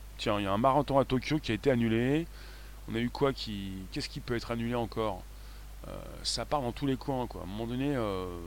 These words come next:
c'est vraiment le, la psychose complète par rapport au coronavirus qui n'est même pas dans le pays où,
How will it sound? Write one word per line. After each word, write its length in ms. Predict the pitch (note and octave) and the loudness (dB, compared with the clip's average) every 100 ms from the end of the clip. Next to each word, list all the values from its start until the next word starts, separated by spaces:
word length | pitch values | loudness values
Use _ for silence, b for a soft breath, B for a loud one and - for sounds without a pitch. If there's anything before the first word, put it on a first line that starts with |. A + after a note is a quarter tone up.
| E2 E2 | -8 -6
c'est 300 | - - A2 | -2 -2 -2
vraiment 380 | G2+ B2+ C3+ C#3+ | -2 -2 2 2
le, 200 | A#2 F#2+ | 2 0
la 120 | G2+ | -2
psychose 600 | G#2+ - A#2+ - C3+ A#2 | 0 0 0 0 2 0
complète 460 | - C3 B2+ C3+ D3 - | -2 -4 2 2 2 0
par 140 | A#2+ | 0
rapport 480 | A2 A2 B2+ C3 B2+ B B B B - | 0 2 4 4 2 B B B B 0
au 100 | C3+ | 0
coronavirus 760 | C3+ B2+ B2 A#2+ A#2 D3+ - - | 2 2 2 2 4 6 6 4
qui 140 | C3 | 0
n'est 60 | A#2+ | 2
même 260 | C#3 C#3+ | 0 0
pas 360 | C3+ C3 C#3+ E3+ C3 | 4 6 6 4 0
dans 120 | C3+ | 2
le 40 | |
pays 540 | C3+ C#3 B2+ B2+ E3 C#4+ G3+ | 2 4 4 4 0 -4 -2
où, 260 | E3+ F#3 | 2 2